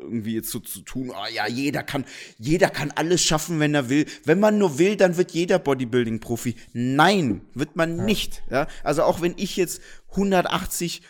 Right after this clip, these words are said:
Speaker 1: Prozent geben würde, ich würde, äh, ich würde keinen Blumentopf gewinnen. Ich würde natürlich mal eine Berliner Meisterschaft oder sowas gewinnen können. Das kann schon sein, ja,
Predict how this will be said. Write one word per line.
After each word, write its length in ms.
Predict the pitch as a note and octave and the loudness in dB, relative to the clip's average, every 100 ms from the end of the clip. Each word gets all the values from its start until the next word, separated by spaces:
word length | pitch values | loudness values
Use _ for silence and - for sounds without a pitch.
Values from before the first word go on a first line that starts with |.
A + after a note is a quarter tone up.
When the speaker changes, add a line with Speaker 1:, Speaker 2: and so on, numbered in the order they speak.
| _ | _
Speaker 1:
Prozent 400 | - C#3+ F3+ F3 | -6 -2 -2 -2
geben 180 | D3 C#3 | -2 -2
würde, 160 | D3 D3+ | -4 -4
ich 300 | C#3 - A#2+ | -6 -8 -2
würde, 400 | D#3 E3+ E3 D#3 - _ - | 0 2 0 -2 -12 _ -18
äh, 120 | - - | -18 -14
ich 200 | - A#2+ | -12 -6
würde 180 | C3+ D#3+ | -4 -4
keinen 220 | F3 D#3+ | -2 -4
Blumentopf 520 | D#3 G#3+ A#3 E3+ C3+ - | -2 -2 -2 -2 -4 -4
gewinnen. 280 | B2 A#2+ | -4 -2
Ich 160 | A#2 C#3 | -4 -4
würde 140 | E3+ | -4
natürlich 420 | F#3+ F#3 - A#3+ A3+ | -4 -8 -6 -6 -4
mal 120 | E3 | -4
eine 140 | D3+ | -4
Berliner 480 | C3+ C3+ B2 B2+ B2 | -4 -4 -4 -4 -2
Meisterschaft 720 | A2 A#2+ B2+ A#2+ - A2+ - | 0 0 0 -4 -4 -6 -8
oder 160 | G2 G#2+ | -8 -8
sowas 320 | A2 A2 A2 - - - | -6 -8 -8 -12 -20 -10
gewinnen 400 | A#2+ A2+ B2 A2 | -4 -2 -2 -2
können. 300 | A#2+ A2 G#2 | -2 -2 -4
Das 180 | A2 | -6
kann 220 | - D3 D#3 | -6 -4 -2
schon 320 | D#3 C#3+ A#2+ | 0 0 0
sein, 400 | B2+ G#3 G3+ A2+ | 0 0 0 -2
ja, 200 | C3 | -4